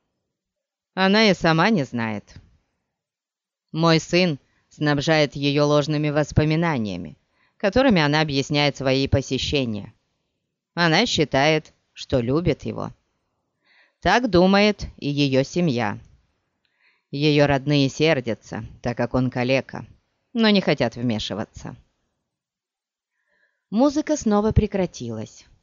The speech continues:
По сигналу музыканта девушка села рядом с ним, наклонилась и слушала, что он ей шепчет. "Что вы с ней сделаете?" спросил Фарок. Скайтейл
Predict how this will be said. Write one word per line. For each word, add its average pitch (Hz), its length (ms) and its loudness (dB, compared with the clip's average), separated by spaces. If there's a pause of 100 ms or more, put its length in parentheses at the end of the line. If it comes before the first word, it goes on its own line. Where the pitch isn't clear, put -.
(260)
По 156 80 -2
сигналу 151 460 -2
музыканта 139 760 -4 (480)
девушка 247 460 0
села 220 300 -2
рядом 214 340 0
с - 140 -12
ним, 131 280 -6 (600)
наклонилась 147 880 -4 (460)
и 226 80 -2
слушала, 240 580 0
что 214 240 -2
он 220 120 2
ей 208 200 0
шепчет. - 720 -8 (1500)
"Что - 340 0
вы 123 120 2
с - 100 -6
ней 143 200 0
сделаете?" 123 760 -4 (400)
спросил - 500 -4
Фарок. 180 520 -8 (960)
Скайтейл 294 680 2